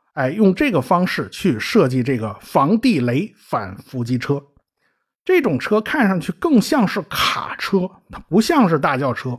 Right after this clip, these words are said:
啊，也不像是步兵战车。只是啊，那个后边呢，本来是车斗那地方啊，换了一个人员的座舱，轮子很大，底盘很高，肚子全都是 V 形的倾斜的装甲。美国人前前后后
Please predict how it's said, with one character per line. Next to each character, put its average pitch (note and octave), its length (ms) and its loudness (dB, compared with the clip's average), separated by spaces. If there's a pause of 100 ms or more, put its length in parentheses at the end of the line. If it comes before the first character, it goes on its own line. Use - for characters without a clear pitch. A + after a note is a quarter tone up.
(160)
啊， B2+ 200 0
也 B2+ 120 0
不 G#3+ 120 2
像 B3+ 160 4
是 F3 60 6
步 F3 160 0
兵 D#3 180 2
战 D3+ 200 -2
车。 B2+ 200 -6 (840)
只 C#3 160 -4
是 A#3 100 2
啊， G#3 220 4
那 A3 160 4
个 G#3+ 100 4
后 D4 240 2
边 F3+ 240 6
呢， F3 80 0
本 D3+ 140 -4
来 D3 180 0
是 A#3 100 0
车 D#4+ 280 4
斗 C3 260 -2
那 C3 80 0
地 G3+ 240 2
方 D3+ 140 0
啊， A2 240 -6 (240)
换 G#3+ 360 0
了 B2+ 80 2
一 B2 80 -2
个 D3+ 120 2
人 B2 280 2
员 E3+ 160 2
的 E3 80 2
座 D#3 220 -2
舱， F3 240 -2 (440)
轮 D#3 280 4
子 A#3+ 100 4
很 C3+ 220 2
大， G3 300 -2
底 B2 160 -6
盘 G#3 200 0
很 C3+ 160 2
高， D#3+ 240 6 (520)
肚 A3+ 180 2
子 C#3 100 0
全 C#3 240 0
都 G#3 120 6
是 F#3 100 0
V F3 480 4
形 A#2+ 240 -2
的 C3+ 100 -2
倾 - 460 0
斜 C#3+ 180 0
的 C#3 80 0
装 C3 200 2
甲。 A#2+ 160 -6 (540)
美 C#3+ 200 0
国 F3 160 4
人 G#3 260 2
前 E3+ 240 -2
前 F#3+ 200 2
后 F#3 160 2
后 F3+ 280 2